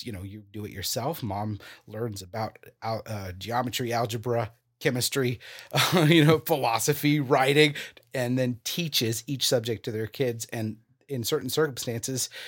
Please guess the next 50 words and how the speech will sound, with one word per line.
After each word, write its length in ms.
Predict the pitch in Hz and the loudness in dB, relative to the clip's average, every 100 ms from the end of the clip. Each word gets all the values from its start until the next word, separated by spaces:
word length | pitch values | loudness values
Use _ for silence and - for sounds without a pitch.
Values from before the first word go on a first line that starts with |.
| - - | -16 -14
when, 200 | 107 - | -14 -14
if 160 | 113 123 | -14 0
you 100 | 151 | 2
have 120 | 131 | 2
no 180 | 123 156 | 2 2
books 400 | 120 156 - - | 4 2 2 -4
and 140 | 120 | -2
you're 140 | 117 139 | 0 0
just, 300 | 139 127 _ _ - _ - | -2 -6 _ _ -20 _ -6
I 80 | 127 | 0
don't 140 | 139 | 4
know, 240 | 143 151 226 | 4 2 -2
stuck, 360 | - 160 - | 4 4 6
<laughs> 140 | - 156 | 4 4
stuck. 360 | 170 - 165 - - | 4 4 4 4 0
I 60 | |
mean, 140 | 160 151 | 4 6
that's, 260 | 156 - | 6 4
you, 460 | - 120 135 160 147 | -6 -8 -4 -4 -2
you 160 | 143 147 | 0 0
can 160 | 147 | 2
do 140 | 175 170 | 2 6
that. 240 | 139 131 - - - - | 4 4 -4 -14 -6 2
Um, 220 | 143 135 | 4 4
and 120 | 156 | 2
in 60 | 147 | 2
the 120 | 131 | 2
eighties, 280 | 170 175 139 | 2 0 -2
a 40 | |
lot 280 | 120 127 143 | 0 2 2
of 80 | 131 | 2
that 280 | 127 117 - 117 113 _ _ | 2 2 -2 -16 -16 _ _
is 220 | 123 113 113 | -12 -10 -4
what 320 | 113 110 - | -6 -6 -8
you 140 | 113 | -6
had 320 | 95 113 95 | -2 -4 -4
to 40 | 92 | -6
do. 320 | 147 160 101 - - _ - | -2 0 -2 -8 -20 _ -4
Um, 280 | 139 117 101 | -2 -2 -4
n-, 200 | 131 131 - | -10 -12 -8
now 320 | 131 151 156 | 0 4 4
we 140 | 127 | 4
provide 400 | 127 110 104 98 | -2 -6 -6 -6
video 240 | 92 107 135 | -6 -6 -4
courses. 400 | - 147 175 165 | 0 0 0 -6
Kepler 320 | - 110 107 | -8 -8 -8
provides 400 | 110 104 98 95 | -8 -8 -8 -8
live 240 | 101 107 101 | -8 -8 -6
online 420 | 95 101 120 147 | -6 -4 -2 0
courses. 520 | 160 151 - 160 | 0 0 -2 -6